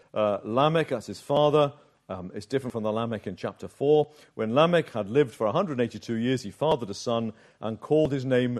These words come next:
Noah, saying, "Out of the ground that the Lord has cursed, this one shall bring us relief from our work and from the painful toil of our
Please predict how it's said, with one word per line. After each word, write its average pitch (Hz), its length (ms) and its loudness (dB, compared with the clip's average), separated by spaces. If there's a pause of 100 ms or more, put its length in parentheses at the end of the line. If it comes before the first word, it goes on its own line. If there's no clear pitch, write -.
Noah, 123 520 4
saying, 127 360 2
"Out 160 280 2
of 147 100 -2
the 131 80 0
ground 135 640 0 (240)
that 139 100 -2
the 123 100 2
Lord 139 280 6
has 117 120 -4
cursed, 127 520 2 (180)
this 190 320 8
one 131 440 2 (600)
shall 151 240 2
bring 170 320 4
us 170 140 2
relief 190 680 4 (680)
from 120 200 0
our 110 140 4
work 165 520 6 (300)
and 117 160 -2
from 117 140 -2
the 110 100 0
painful 139 640 -2 (200)
toil 120 500 4 (240)
of 117 180 0
our 110 300 2